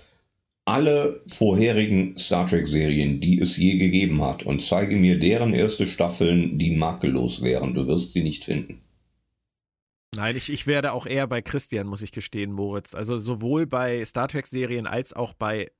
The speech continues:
Speaker 2: Genreserien oder bei Animationsserien. Wenn ich an Futurama denke, wieder die erste Staffel, da waren auch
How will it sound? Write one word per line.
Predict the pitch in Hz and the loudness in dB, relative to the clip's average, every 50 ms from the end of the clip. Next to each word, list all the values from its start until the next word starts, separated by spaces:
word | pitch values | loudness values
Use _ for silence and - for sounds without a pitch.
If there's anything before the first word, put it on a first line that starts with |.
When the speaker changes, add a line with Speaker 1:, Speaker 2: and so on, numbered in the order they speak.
| _ - | _ -20
Speaker 2:
Genreserien | 113 110 127 123 139 170 175 143 156 156 135 127 143 151 156 156 147 139 135 135 135 - | -10 -6 -4 -2 -2 -2 -2 -2 -2 -2 -2 -2 -2 -2 -2 -2 -4 -4 -4 -4 -6 -4
oder | - 131 143 139 110 | -4 -2 -2 -2 -2
bei | 120 113 | -4 -4
Animationsserien. | 113 120 120 110 110 104 - - 117 120 139 143 - - 127 127 123 120 117 120 113 | -4 -4 -6 -4 -6 -6 -6 -4 -4 -4 -4 -4 -4 -2 -2 -2 -2 -2 -4 -4 -4
Wenn | 113 117 120 | -4 -4 -6
ich | 113 - | -6 -6
an | 113 107 | -8 -6
Futurama | - 135 127 - - 123 110 104 120 135 151 143 117 | -4 -4 -4 -4 -2 -2 -2 0 0 0 -2 -2 -2
denke, | 131 123 123 127 127 113 | -2 -4 -4 -6 -6 -6
wieder | 123 120 123 113 | -4 -2 -2 -4
die | 113 - | -4 -6
erste | - 113 117 - - - | -6 -6 -6 -6 -6 -8
Staffel, | - - 120 113 - 120 110 | -6 -6 -6 -4 -4 -4 -4
da | 110 107 104 | -4 -4 -4
waren | 107 101 101 | -4 -4 -4
auch | - 110 117 - 98 - | -4 -4 -4 -6 -8 -12